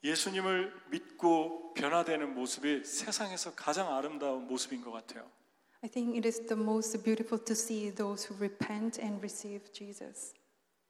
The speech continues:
Speaker 1: 최근에도 저희 교회에서 이렇게 변화되는 몇 분을 보면서, 예수님을 믿고 변화되는 모습을 보면서 너무너무 아름다운 것 같아요.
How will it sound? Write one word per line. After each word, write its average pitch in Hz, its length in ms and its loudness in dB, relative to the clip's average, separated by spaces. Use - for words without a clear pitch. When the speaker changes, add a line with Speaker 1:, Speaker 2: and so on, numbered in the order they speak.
Speaker 1:
최근에도 165 1000 6
저희 143 280 4
교회에서 131 460 2
이렇게 123 140 -4
변화되는 131 640 4
몇 123 240 4
분을 123 380 0
보면서, 120 500 -4
예수님을 151 580 -2
믿고 135 320 -4
변화되는 131 680 0
모습을 147 320 2
보면서 139 500 -4
너무너무 202 640 4
아름다운 127 580 2
것 107 100 -10
같아요. - 300 -12